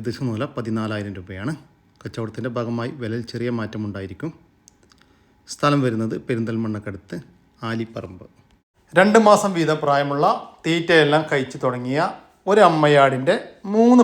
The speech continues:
പടക്കുട്ടികൾ വിൽപ്പനക്ക്. നല്ല ഇടനീട്ടവും പൊക്കവുമുള്ള കുട്ടികളാണ്. ഇതിൻ്റെ ഉദ്ദേശിക്കുന്ന വില ആറായിരത്തി മുന്നൂറ് രൂപ. രണ്ട് മാസം പ്രായമുള്ള മൂന്ന് ക്രോസ് ബീഡ് പെണ്ണാട്ടും കുട്ടികൾക്ക് ആറായിരത്തി മുന്നൂറ് രൂപ.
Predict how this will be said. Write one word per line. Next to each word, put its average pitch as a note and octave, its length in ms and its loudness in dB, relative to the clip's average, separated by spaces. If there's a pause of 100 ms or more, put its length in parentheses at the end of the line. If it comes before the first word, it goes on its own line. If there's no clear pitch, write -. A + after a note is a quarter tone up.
പടക്കുട്ടികൾ B2 640 -2
വിൽപ്പനക്ക്. B2 460 -8 (1080)
നല്ല G3+ 200 6
ഇടനീട്ടവും D3 520 2
പൊക്കവുമുള്ള A2 460 -6 (100)
കുട്ടികളാണ്. A2 420 -8 (3000)
ഇതിൻ്റെ C#3+ 300 4
ഉദ്ദേശിക്കുന്ന C3 360 0
വില B2+ 100 4 (200)
ആറായിരത്തി C3 600 4
മുന്നൂറ് G2+ 420 -10
രൂപ. F#2+ 140 -2 (760)
രണ്ട് B2 220 0 (100)
മാസം A2+ 280 -2
പ്രായമുള്ള G#2+ 460 -6 (240)
മൂന്ന് C3+ 340 -4
ക്രോസ് A2+ 300 -6
ബീഡ് A2 240 -10
പെണ്ണാട്ടും G#2 420 -10
കുട്ടികൾക്ക് G#2 480 -12 (220)
ആറായിരത്തി G#2+ 560 -6
മുന്നൂറ് G2 360 -14
രൂപ. G2 160 -4